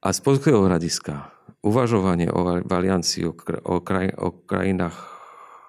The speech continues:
rôznych tried je nepripustné. Považujeme to, čo Ukrajin-, čo Rusko, e, učinilo vo vzťahu k svojim susedom,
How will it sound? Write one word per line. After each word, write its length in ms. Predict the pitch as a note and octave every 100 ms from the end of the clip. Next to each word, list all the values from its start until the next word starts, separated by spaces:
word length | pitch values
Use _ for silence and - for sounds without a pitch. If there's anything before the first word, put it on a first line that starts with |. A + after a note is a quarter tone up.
| _ _ _ _
rôznych 480 | F#2+ G2 G2+ F2+ -
tried 400 | - F2 D#2+ - - _ _ _ _ _ _ _ _ _
je 400 | - F#2+ F#2+ F#2+
nepripustné. 880 | F#2 G2 F#2+ F#2+ F2 - - B2 C3 A#2 A#2
Považujeme 560 | G2+ G2+ G2 G2 F#2
to, 400 | F2 F#2+ F2+ F#2 - _ _ _
čo 480 | _ G2 F#2 F#2 - - _ _ _ _
Ukrajin-, 640 | G#2 G#2+ F#2+ F#2+ F#2+ -
čo 240 | F#2+ - F#2
Rusko, 320 | F#2+ F#2+ - F2
e, 80 | F2 - _ - - - -
učinilo 480 | G#2 G2 G#2 G2 F#2
vo 80 | F2+
vzťahu 240 | - F#2+
k 80 | E2
svojim 240 | - F2+
susedom, 480 | - - F#2 F#2 F2+